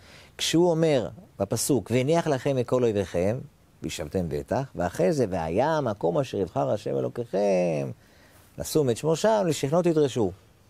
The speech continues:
אז קודם כל, "מכל אויביכם", ואחרי זה, השראת השכינה. הווה אומר, להכית זרעו של עמלק תחילה,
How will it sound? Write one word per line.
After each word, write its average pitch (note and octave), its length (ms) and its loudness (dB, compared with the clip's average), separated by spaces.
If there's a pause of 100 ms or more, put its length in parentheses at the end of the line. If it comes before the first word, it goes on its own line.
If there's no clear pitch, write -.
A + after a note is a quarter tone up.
(380)
אז F2+ 140 -4
קודם D3+ 260 2
כל, D3+ 520 2 (100)
"מכל D#3+ 340 0
אויביכם", B2 520 0 (140)
ואחרי E3+ 520 2
זה, G3+ 320 2
השראת C3+ 380 0
השכינה. G2+ 400 -2 (1000)
הווה B2+ 180 2
אומר, B2+ 380 2
להכית C#3 460 0
זרעו A#2 320 0
של G#2 180 0
עמלק F#2 360 0
תחילה, A#3 320 0